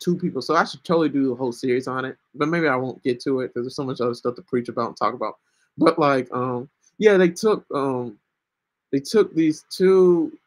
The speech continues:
people who used to do exorcisms and their whole experiences, and they have a whole house of, like, all demonic stuff that are literally, if you touch it, demons will follow you. So you're not supposed to touch them. You're not supposed to interact with them.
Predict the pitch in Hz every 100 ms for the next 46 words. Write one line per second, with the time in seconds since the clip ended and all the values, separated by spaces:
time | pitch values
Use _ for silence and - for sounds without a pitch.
0 | _ _ _ _ - 196 170 170 156 151
1 | 151 143 139 135 120 120 113 110 - _
2 | _ _ - 131 147 147 131 - 147 135
3 | 127 120 120 _ - 151 190 175 127 170
4 | 208 180 165 165 107 - - - 135 143
5 | 127 - 151 185 185 156 139 156 165 -
6 | - 120 101 131 135 139 180 175 139 156
7 | 151 175 170 127 - _ _ _ _ _
8 | _ _ 143 170 160 139 131 - 143 104
9 | 76 - - _ - 147 131 156 160 185
10 | 180 - 185 180 180 156 139 151 160 143
11 | 147 143 139 139 139